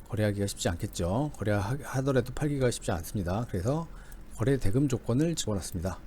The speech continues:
그래서 거래 대금, 거래 대금, 네, 하나, 둘, 셋, 넷, 다,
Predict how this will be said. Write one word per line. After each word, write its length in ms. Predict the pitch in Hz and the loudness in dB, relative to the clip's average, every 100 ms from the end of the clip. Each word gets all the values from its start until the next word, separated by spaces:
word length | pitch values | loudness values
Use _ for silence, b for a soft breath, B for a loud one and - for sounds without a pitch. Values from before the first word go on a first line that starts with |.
| - - | -12 -6
그래서 160 | 98 104 | -4 -4
거래 240 | 90 98 | -2 0
대금, 300 | - 92 104 - - - - - - - - - | 2 4 2 0 -12 -14 -12 -10 -8 -6 -2 0
거래 400 | 87 85 98 104 | 0 0 0 0
대금, 360 | 95 82 104 101 - - - - - - - - - - - - - - - - - - - - | 0 -2 -2 -4 -6 -10 -10 -10 -10 -10 -10 -10 -10 -10 -10 -12 -12 -12 -14 -14 -14 -14 -14 -10
네, 160 | 98 87 | -6 -4
하나, 260 | 87 110 107 | -2 -2 0
둘, 260 | 117 120 | 0 -2
셋, 160 | 120 104 | 0 0
넷, 220 | 101 104 | 0 -2
다, 180 | 101 | -4